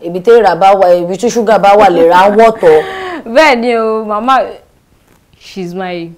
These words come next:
Speaker 2: mother. You call her your mom.
Speaker 1: Your mom, she's your
Speaker 2: Ẹ,
Speaker 1: mom.
Speaker 2: ẹ correct ara yín kẹ́ sọ pé your mother,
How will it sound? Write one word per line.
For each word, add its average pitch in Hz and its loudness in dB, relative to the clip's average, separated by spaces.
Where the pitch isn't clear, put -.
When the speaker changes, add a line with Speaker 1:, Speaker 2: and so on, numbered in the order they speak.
Speaker 2:
mother. 175 -14
You 165 -18
call 202 -10
her 180 -12
your 165 -18
mom. 165 -20
Speaker 1:
Your 151 -12
mom, 147 -14
she's 143 -20
your 151 -14
Speaker 2:
Ẹ, - -12
Speaker 1:
mom. 165 -4
Speaker 2:
ẹ 208 -4
correct 214 -6
ara 185 -6
yín 196 -12
kẹ́ 185 -10
sọ 180 -10
pé 202 -10
your 170 -10
mother, 185 -10